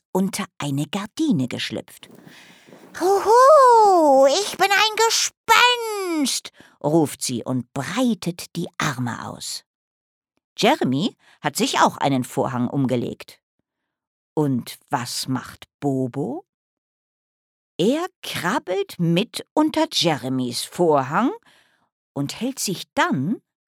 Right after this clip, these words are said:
an Jeremys Hüfte fest. „Ja, wir spielen Pferd“, ruft Jeremy.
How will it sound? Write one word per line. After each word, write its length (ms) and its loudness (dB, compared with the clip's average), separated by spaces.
an 200 -2
Jeremys 800 -4
Hüfte 600 -4
fest. 600 -10
„Ja, 240 2
wir 120 -2
spielen 360 0
Pferd“, 720 0
ruft 380 -2
Jeremy. 500 -2